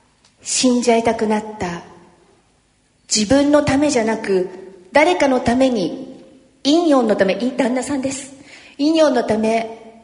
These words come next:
家族のために生きていればいいのかと思って。でも苦しい。辛い。自分で息をいっぱい吐き出して死なないように我慢してみる。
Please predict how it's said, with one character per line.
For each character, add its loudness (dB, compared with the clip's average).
家 -2
族 2
の 2
た 0
め 0
に -4
生 -10
き -6
て -2
い 0
れ 4
ば 0
い -4
い -4
の 0
か -4
と -4
思 -4
っ -10
て。 -10
で 0
も -2
苦 -6
し 0
い。 -12
辛 -2
い。 -8
自 2
分 2
で 0
息 -2
を 2
い 0
っ -4
ぱ 4
い -2
吐 -2
き -2
出 2
し -6
て 0
死 -2
な 2
な 2
い 0
よ 2
う 2
に 0
我 0
慢 -2
し -8
て -8
み -6
る。 -10